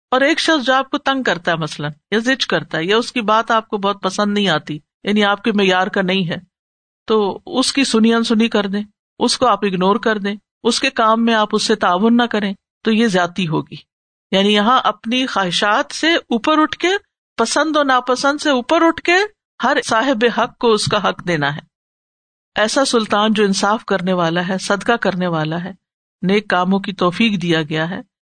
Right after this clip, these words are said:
یہ جنت میں جانے والے لوگوں میں سے ہوگا۔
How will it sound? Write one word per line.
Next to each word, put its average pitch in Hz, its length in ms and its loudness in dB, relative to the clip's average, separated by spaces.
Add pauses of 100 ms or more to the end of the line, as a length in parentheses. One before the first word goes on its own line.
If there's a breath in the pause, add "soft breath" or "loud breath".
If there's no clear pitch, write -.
(280)
یہ 190 80 -2
جنت 185 380 0
میں 185 80 0
جانے 165 260 0
والے 160 240 0
لوگوں 151 300 -2
میں 151 80 -4
سے 165 140 -6
ہوگا۔ 151 300 -8